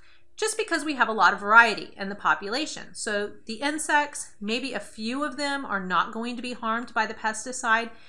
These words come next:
and they're going to survive. So what you've done is you've selected that only the ones that have this unique,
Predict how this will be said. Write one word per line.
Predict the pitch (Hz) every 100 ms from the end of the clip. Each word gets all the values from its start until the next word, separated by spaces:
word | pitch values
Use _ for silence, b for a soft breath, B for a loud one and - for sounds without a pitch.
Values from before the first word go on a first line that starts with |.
| B B
and | 294 302
they're | 320
going | 302 269 254
to | 226 220
survive. | - 196 196 220 - - - b b b b -
So | - 302
what | 370 427 -
you've | 262 214
done | 294 302 254
is | - 220
you've | 226 285 277
selected | - 233 220 302 392 - 170 151 - b b - 190
that | 226 233 - -
only | 262 311 359
the | 370 349
ones | 240 214 214 226
that | 220 190
have | 208 202
this | 220 214 196
unique, | 196 190 196 220 277 -